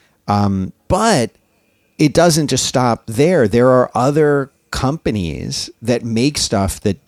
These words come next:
do work with Sonos. And one of them is ikea. Um, believe it or not, ikea has this, well, I'm not sure how to say this, Symfonisk?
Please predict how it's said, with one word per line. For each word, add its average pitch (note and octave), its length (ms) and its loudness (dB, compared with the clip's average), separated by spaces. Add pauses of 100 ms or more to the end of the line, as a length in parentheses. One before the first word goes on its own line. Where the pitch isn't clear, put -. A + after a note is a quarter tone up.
do G#3+ 240 0
work G2 420 -2
with E2 160 -4
Sonos. D#2 640 -6
And G2+ 140 -2
one A#2+ 180 0
of E3+ 140 -2
them G#2+ 260 -2
is F#2+ 420 -4
ikea. G2+ 680 -4 (640)
Um, A2 360 0
believe B2 460 2
it F3+ 80 0
or E3 80 0
not, A#2 360 0
ikea D3 540 -4
has A2 360 -4
this, G#2 280 -2 (600)
well, - 80 -12
I'm C2 480 -8
not A#1+ 180 -12
sure - 160 -6
how E2 100 -8
to - 80 -12
say D2+ 220 -6
this, C2+ 180 -6
Symfonisk? C3+ 1400 -4